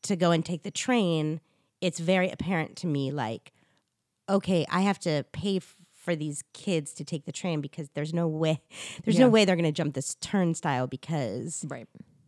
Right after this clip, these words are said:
Speaker 1: for my son, that would be a slap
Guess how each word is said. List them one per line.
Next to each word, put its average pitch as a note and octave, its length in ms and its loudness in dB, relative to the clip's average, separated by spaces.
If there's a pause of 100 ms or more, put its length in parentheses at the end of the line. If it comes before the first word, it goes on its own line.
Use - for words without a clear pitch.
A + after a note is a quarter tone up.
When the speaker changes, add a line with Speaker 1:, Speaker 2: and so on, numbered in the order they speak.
(100)
Speaker 1:
for - 400 0
my G3 320 6
son, C#3+ 580 -2 (560)
that F3+ 220 4
would E3+ 140 -4
be E3+ 100 0
a D#3 60 0
slap C#3+ 340 -4